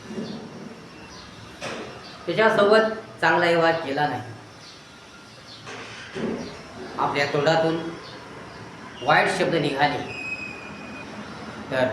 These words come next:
आपल्याला मात्र नक्की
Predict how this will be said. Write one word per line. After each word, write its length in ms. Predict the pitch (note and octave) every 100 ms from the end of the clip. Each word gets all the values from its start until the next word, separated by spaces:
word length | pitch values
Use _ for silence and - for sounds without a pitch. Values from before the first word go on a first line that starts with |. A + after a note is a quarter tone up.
| - - - - - - - - - - - -
आपल्याला 380 | A#2+ B2+ E3 -
मात्र 300 | C#3+ B2+ A#2+ A#2 A2 -
नक्की 380 | C#3 G3 G3 C#4